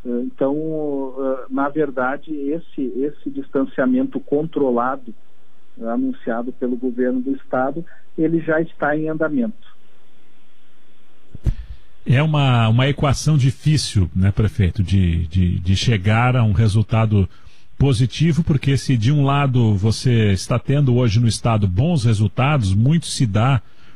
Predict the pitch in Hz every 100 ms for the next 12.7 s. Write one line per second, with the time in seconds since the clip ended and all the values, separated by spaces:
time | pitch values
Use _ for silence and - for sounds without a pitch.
0 | - - - - 117 120 - 127 123 123
1 | 135 104 131 117 117 131 - 120 120 113
2 | 127 123 107 120 123 - 104 117 107 98
3 | 120 117 - 113 120 120 - 123 104 117
4 | 113 117 101 90 - - - - - -
5 | - - - 147 160 143 143 151 156 165
6 | 147 139 165 165 127 110 107 135 143 -
7 | 139 - 139 135 120 143 - 151 - 135
8 | 139 123 95 80 - - - 123 180 -
9 | - 202 - 151 123 135 120 101 127 139
10 | 113 104 95 113 - 107 - 131 113 104
11 | 101 - 123 113 95 101 - 123 131 131
12 | 117 120 123 120 117 123 95